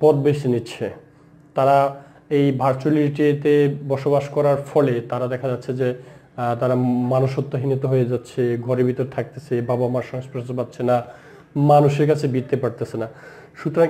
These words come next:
এই কারণে কিন্তু আজকে ভার্চুয়ালিটির অনেক প্রভাব আমাদের সমাজের মধ্যে পড়ছে। সুতরাং এই ভার্চুয়ালিটিকে আমরা অবশ্যই ইউজ করব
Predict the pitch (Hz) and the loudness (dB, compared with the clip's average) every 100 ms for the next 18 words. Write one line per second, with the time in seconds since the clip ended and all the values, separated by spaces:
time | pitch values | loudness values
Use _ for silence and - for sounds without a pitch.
0 | 165 - 208 196 185 185 180 185 160 180 | 0 2 2 4 2 2 0 -2 -2 0
1 | 131 131 156 131 127 127 151 147 143 156 | 0 0 -2 0 0 0 -2 -2 -2 -2
2 | 147 - 139 139 165 165 - 143 139 160 | -4 -6 -2 2 2 0 -4 0 6 8
3 | 160 160 143 139 135 143 135 127 120 117 | 6 4 2 2 0 0 2 2 2 0
4 | 117 117 107 - 113 - - - 170 190 | -2 -2 -2 -4 -10 -12 -20 -6 0 4
5 | 175 156 - - - 170 180 127 143 147 | 4 4 -4 -12 2 6 6 4 0 0
6 | 196 202 190 190 190 170 170 151 135 151 | -2 -2 -2 0 2 2 4 4 2 0
7 | - 165 170 165 185 170 175 175 | -2 0 -2 -2 -4 -2 0 -2